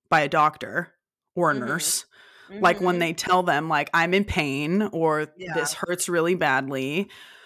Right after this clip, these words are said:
Speaker 1: or,
Speaker 2: It was
Speaker 1: like
Speaker 2: literally written in, like, some medical journal that Black women could endure more pain than white women. Like, that was documented, and somebody wrote that down. Somebody with their whole chest took a pen and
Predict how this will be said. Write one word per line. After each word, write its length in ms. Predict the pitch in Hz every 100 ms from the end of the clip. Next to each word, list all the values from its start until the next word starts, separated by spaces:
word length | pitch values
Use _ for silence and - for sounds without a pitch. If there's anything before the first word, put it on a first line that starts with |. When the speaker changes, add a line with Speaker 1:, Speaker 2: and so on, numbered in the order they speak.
| - _ -
Speaker 1:
or, 560 | 170 156 147 143 160 165
Speaker 2:
It 100 | 269
was 140 | 392
Speaker 1:
like 220 | 156 262
Speaker 2:
literally 240 | 311 294 190
written 260 | 226 233
in, 140 | 233 202
like, 160 | 196
some 240 | - 208 180
medical 340 | 196 208 196
journal 320 | 175 170 165
that 140 | 160 135
Black 460 | 165 170 175 185 -
women 240 | 185 180
could 160 | 196 175
endure 380 | 165 175 175
more 180 | 170 165
pain 280 | 160 165 165
than 120 | 147
white 160 | 147 147
women. 380 | 139 117 117 - _
Like, 140 | 165
that 100 | 175
was 120 | 185
documented, 560 | 170 170 170 160 151 156
and 140 | 139 143
somebody 260 | 170 175
wrote 240 | 156 156 151
that 120 | 147
down. 200 | 147 123
Somebody 240 | 139 180 180
with 120 | 175
their 140 | 156
whole 240 | 147 170 180
chest 420 | - 165 135 -
took 140 | 170
a 40 | 165
pen 440 | - 160 131 120
and 300 | - 139 135